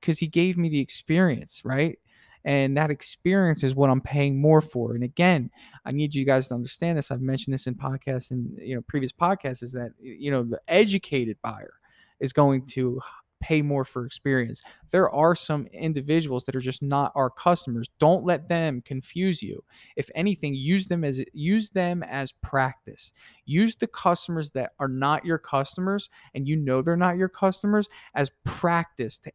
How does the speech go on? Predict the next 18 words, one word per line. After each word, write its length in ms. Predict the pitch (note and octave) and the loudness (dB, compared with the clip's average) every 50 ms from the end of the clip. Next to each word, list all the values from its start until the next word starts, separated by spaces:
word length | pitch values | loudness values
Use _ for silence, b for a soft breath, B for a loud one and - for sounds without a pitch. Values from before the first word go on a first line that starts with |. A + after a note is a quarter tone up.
| _ - | _ -6
ask 400 | D#3 D#3 E3 F3 - - _ _ | -4 -2 -2 -4 -6 -10 _ _
the 80 | E3 | -2
right 220 | D#3+ D#3 D3 D3 - | 0 0 0 -2 -4
questions, 580 | - - C3+ A#2+ B2+ - - - B2+ A#2+ - | -4 -2 -2 -2 -2 -4 -6 -8 -8 -8 -8
to 160 | - - C3+ | -10 -10 -8
showcase 680 | C3 - - - - E3+ F3+ F3+ - - E3+ E3+ - - | -8 -6 -4 -2 0 0 0 -2 -4 -6 -6 -6 -6 -6
the 160 | - C#3+ C3+ | -6 -6 -6
experience. 720 | B2+ - - - - - C3+ B2 B2 A#2+ A2+ A#2 - - _ | -4 -6 -10 -14 -8 -8 -6 -4 -4 -4 -6 -8 -10 -14 _
So 240 | - - - - D3+ | -12 -10 -4 -4 -4
when 320 | C#3 C#3+ D3 C#3+ C#3 C3+ B B B B B | -2 0 -2 -2 -2 -4 B B B B B
you 160 | - D3+ D3+ D3 - _ | -4 -4 -4 -4 -2 _
get 260 | - D3+ F3 - _ | -2 -2 -2 -6 _
to 100 | - A3 | -8 -4
the 80 | G3+ G#3 | -2 0
right 240 | G#3 A3 A#3 A3+ - | 0 0 -2 -2 -2
customer, 560 | - A#3+ A#3 A#3 - - C4 C4 C4+ C#4+ B3+ _ _ _ _ _ _ _ _ _ _ _ | 0 0 0 0 -4 -8 -4 -4 -4 -4 -6 _ _ _ _ _ _ _ _ _ _ _
you're 120 | - C#3+ C3+ | -8 -8 -6
polished. 800 | - - - E3 D3+ D3 C#3 B2 G2+ E2 - - - _ _ | -6 -2 2 2 2 2 2 -2 -6 -6 -10 -14 -16 _ _